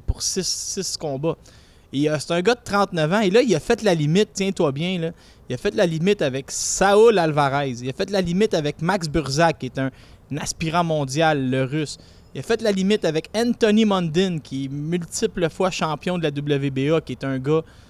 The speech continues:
de, de rugby. Il a fait la limite avec Lucas Matisse, qui a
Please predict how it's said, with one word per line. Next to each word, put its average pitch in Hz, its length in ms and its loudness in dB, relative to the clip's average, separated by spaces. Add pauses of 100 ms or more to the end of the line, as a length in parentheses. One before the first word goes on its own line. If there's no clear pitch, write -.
(280)
de, 131 220 -4
de 139 200 4
rugby. 139 640 -2 (120)
Il 139 60 -2
a 139 40 -6
fait 214 140 -2
la 220 120 2
limite 202 340 2
avec 170 300 -2
Lucas 226 320 2
Matisse, 226 560 -2
qui 160 160 -4
a 160 160 -2